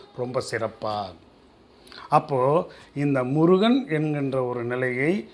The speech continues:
சுப்பிரமணியன் என்கின்ற நிலையை, கார்த்திகேயன் என்கின்ற நிலை என்னவென்றால், நம்முடைய உடம்பிலே வருகின்ற அந்த சுக்கில செல்லாகும் அப்படின்றது தான் நாம எல்லாரும் புரிஞ்சுக்கணும். இதைத்தான் ஞானியர்கள் புரிஞ்சு வச்சாங்க. இப்ப கந்த புராணம்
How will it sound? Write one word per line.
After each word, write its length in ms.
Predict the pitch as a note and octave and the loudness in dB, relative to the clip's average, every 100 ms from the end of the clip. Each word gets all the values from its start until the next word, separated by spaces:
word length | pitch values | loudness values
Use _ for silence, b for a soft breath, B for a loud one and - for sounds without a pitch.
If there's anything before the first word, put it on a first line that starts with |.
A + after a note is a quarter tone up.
| B | B
சுப்பிரமணியன் 960 | - G#3 F#3 G#3 G#3+ F#3 E3 E3 F#3+ G3 | -6 -4 0 4 4 4 4 2 0 0
என்கின்ற 500 | C#3+ C#3+ C3+ B2 A#2 | -2 -2 -2 -4 -6
நிலையை, 600 | A2 A#2 B2 E3 A3 B B - | -6 -4 0 2 0 B B 0
கார்த்திகேயன் 880 | C#3+ F#3+ F#3+ F#3+ E3+ F3+ F3+ G#3 A3 | 4 4 2 -6 -2 0 0 -2 -2
என்கின்ற 460 | C#3 C#3+ C3+ A#2+ A#2+ | -6 -6 -4 -6 -6
நிலை 460 | A#2 A2+ C3+ G3+ B B - | -6 -4 -2 -4 B B -6
என்னவென்றால், 960 | C#3 D#3 F#3 E3+ B2+ A2+ B2+ E3 F#3+ B B | -2 0 2 2 0 -2 2 4 2 B B
நம்முடைய 460 | C#3 C#3+ C#3+ C3+ C3 | -6 -2 0 0 0
உடம்பிலே 520 | C3 F3 F#3+ F3+ E3+ | 2 2 2 0 0
வருகின்ற 580 | D3+ C#3 C3 B2 B2 E3+ | 0 -2 -4 -4 -2 -2
அந்த 200 | C3 B2 | -2 -4
சுக்கில 480 | A#2+ C#3+ C#3 D3+ C#3 - | -6 -8 -8 -6 -4 -4
செல்லாகும் 600 | A#2+ A#2+ A2+ G#2 A#2 A2 | -4 -2 -2 -2 -8 -8
அப்படின்றது 440 | A#2 A2+ B2 A#2 A#2 | -8 -6 -6 -6 -6
தான் 140 | F3 | -4
நாம 220 | E3+ C#3 | -2 -2
எல்லாரும் 480 | A2+ A2+ A#2+ B2 C#3 | -4 -2 0 0 -2
புரிஞ்சுக்கணும். 580 | C3+ C#3+ D3 C#3+ G#3+ C4+ B B - | -2 -4 -4 0 0 0 B B -4
இதைத்தான் 560 | C#3 F#3+ A3 A#3 B3 | 0 2 2 2 4
ஞானியர்கள் 640 | G#3 F#3+ A3 A3+ F#3+ G3+ A3 | 6 6 4 4 2 0 -2
புரிஞ்சு 320 | G#3 G#3 G3 | -2 -2 -2
வச்சாங்க. 380 | E3 - B2+ G2+ | -4 -4 -4 -6
இப்ப 180 | A#2+ A#2 | -10 -10
கந்த 360 | A2 D3 F#3+ | -4 -2 0
புராணம் 560 | G3+ G3+ G3+ G#3+ B3 A#3+ | 4 6 6 4 0 -2